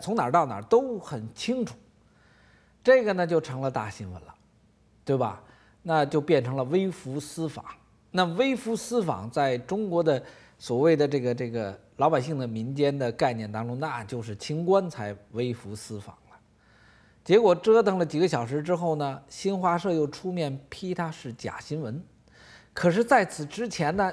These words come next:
新华社也说这是个真的，你就搞不懂了。所以这就是我跟大家分享的一概念。日-，这个美国连续遭到这个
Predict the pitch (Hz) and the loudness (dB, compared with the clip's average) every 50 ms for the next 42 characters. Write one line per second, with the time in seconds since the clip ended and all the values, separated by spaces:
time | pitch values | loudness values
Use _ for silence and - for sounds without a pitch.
0 | - - - - - 233 240 233 214 202 202 214 208 226 202 165 135 127 123 120 | -4 -10 -10 -4 -2 -2 0 0 0 0 0 0 4 6 6 6 4 2 -4 -6
1 | 113 101 - - - 180 190 190 226 214 180 - 180 139 135 120 - - 196 214 | -8 -8 -10 -6 -2 -2 0 0 0 -2 -2 -4 -6 -6 -6 -6 -4 -2 -4 -2
2 | 269 269 220 - - _ _ _ _ _ _ _ _ _ _ - - - - _ | -4 -8 -10 -12 -14 _ _ _ _ _ _ _ _ _ _ -20 -20 -20 -20 _
3 | _ _ _ _ _ - 131 135 135 120 139 135 117 104 - 98 87 90 104 113 | _ _ _ _ _ -4 -2 0 2 2 2 0 0 0 -2 -2 -2 -2 -6 -6
4 | 107 90 85 - - 73 - _ _ _ _ _ - - - 151 156 151 226 220 | -6 -8 -10 -12 -18 -18 -18 _ _ _ _ _ -10 -2 0 0 2 6 6 6
5 | 185 180 170 151 135 123 123 127 123 147 139 135 127 117 113 123 113 113 110 - | 6 8 4 4 4 2 -2 -2 -2 -2 0 0 -2 -2 -2 -4 -4 -4 -6 -8
6 | 135 131 131 120 120 73 - 78 82 - - - 104 95 85 80 90 _ _ _ | -8 -8 -8 -8 -10 -12 -12 -14 -16 -14 -10 -10 -10 -10 -12 -16 -20 _ _ _
7 | _ _ _ _ _ _ _ _ _ _ _ _ _ _ _ _ _ _ _ _ | _ _ _ _ _ _ _ _ _ _ _ _ _ _ _ _ _ _ _ _
8 | - 226 254 262 220 - - 175 156 208 196 165 160 151 139 - - 143 151 147 | -2 0 2 2 2 0 -2 2 4 6 8 8 8 6 6 2 0 0 2 2
9 | 139 135 139 160 170 160 160 175 208 233 226 226 202 170 151 - 180 170 165 170 | 4 4 4 4 6 6 6 6 6 4 2 0 -2 -2 0 4 4 6 6 6
10 | 165 170 151 135 135 127 131 120 110 104 95 | 4 4 2 2 0 -2 -6 -6 -6 -8 -8